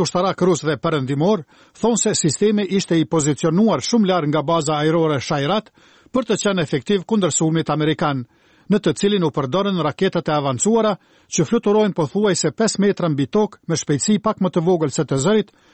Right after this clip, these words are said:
dhe udhëhiqen nga kompjuteri vet. "Të gjitha këto biseda se ne e kemi siguruar gjithë hapësirën ajrore siriane, ishte një fishkëllim artistike", tha analisti ushtarak moskovit Pavel Felgengauer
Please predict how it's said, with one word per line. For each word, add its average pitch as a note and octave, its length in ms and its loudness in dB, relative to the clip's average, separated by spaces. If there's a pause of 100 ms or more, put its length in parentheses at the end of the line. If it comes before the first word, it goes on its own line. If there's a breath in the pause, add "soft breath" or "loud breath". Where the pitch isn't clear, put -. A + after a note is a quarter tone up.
(180 soft breath)
dhe D3 300 0
udhëhiqen F#3+ 480 0
nga C3+ 220 -2
kompjuteri D3 680 0
vet. C#3 320 -4 (720 soft breath)
"Të E3 140 2
gjitha A#3+ 260 0
këto G#3 240 0
biseda F3+ 440 0
se D#3 140 -4
ne F3+ 180 0
e D#3 40 -2
kemi F3 260 0
siguruar E3 500 0
gjithë D3+ 220 -2
hapësirën E3 460 -2
ajrore E3+ 360 2
siriane, D#3+ 580 2 (540 soft breath)
ishte A3 280 2
një E3 320 2
fishkëllim F#3+ 520 0
artistike", E3+ 720 -2 (360 soft breath)
tha A#3+ 180 0
analisti F3+ 500 0
ushtarak F3+ 400 0
moskovit D#3+ 560 0 (100)
Pavel D#3+ 460 0
Felgengauer D#3+ 800 0